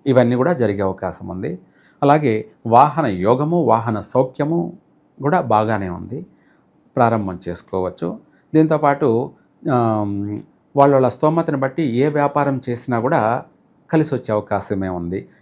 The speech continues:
చిన్న వ్యాపారమా, మధ్యస్థమైనటువంటి వ్యాపారమా, లేదా బిగ్ పెద్ద వ్యాపారమా,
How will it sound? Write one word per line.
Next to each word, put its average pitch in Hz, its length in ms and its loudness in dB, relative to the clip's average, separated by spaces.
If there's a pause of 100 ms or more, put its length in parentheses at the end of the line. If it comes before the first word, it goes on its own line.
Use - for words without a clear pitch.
(200)
చిన్న 120 180 2
వ్యాపారమా, 98 680 -2
మధ్యస్థమైనటువంటి 104 1080 -6
వ్యాపారమా, 90 680 -4 (340)
లేదా 127 360 2 (320)
బిగ్ 123 380 -2
పెద్ద 127 200 2
వ్యాపారమా, 95 800 -4